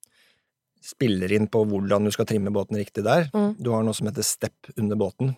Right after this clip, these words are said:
Speaker 1: på høyhastighetsbåter. Det er da noen hakk, for å gjøre det veldig enkelt språk her nå, da.
Speaker 2: Ja, det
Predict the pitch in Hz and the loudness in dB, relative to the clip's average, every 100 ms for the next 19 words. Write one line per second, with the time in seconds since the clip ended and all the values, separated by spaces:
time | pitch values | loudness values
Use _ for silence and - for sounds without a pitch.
0 | _ 110 110 98 - 104 107 104 113 104 | _ 2 2 2 -2 -4 -4 -4 -4 -6
1 | - _ _ _ _ 113 110 104 107 107 | -10 _ _ _ _ 0 2 2 4 4
2 | 110 117 120 - - _ - - - _ | 4 2 -2 -6 -8 _ -20 -20 -20 _
3 | - - 113 - - _ _ _ _ _ | -20 -4 -2 -2 -14 _ _ _ _ _
4 | _ _ 127 110 117 113 104 98 - - | _ _ 4 6 6 4 4 2 0 0
5 | 104 - 113 135 127 254 247 | 0 4 6 8 8 8 8